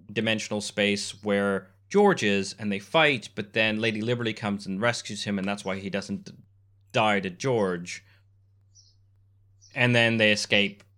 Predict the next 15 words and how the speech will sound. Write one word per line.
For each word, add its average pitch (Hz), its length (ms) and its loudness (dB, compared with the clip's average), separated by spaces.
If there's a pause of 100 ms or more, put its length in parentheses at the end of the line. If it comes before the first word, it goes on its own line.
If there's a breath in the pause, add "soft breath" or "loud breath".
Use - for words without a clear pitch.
(400)
and 110 140 -2
then 107 160 2
he 104 140 -2
says, 101 320 -2 (140)
he 113 180 -4
shows 110 420 0 (320)
her 113 220 0
George's 98 420 -4
message, 92 380 -4
which 92 160 -12
is - 100 -14
George 98 300 -4
smoking 95 320 -6
a - 20 -8
cigarette 87 400 -6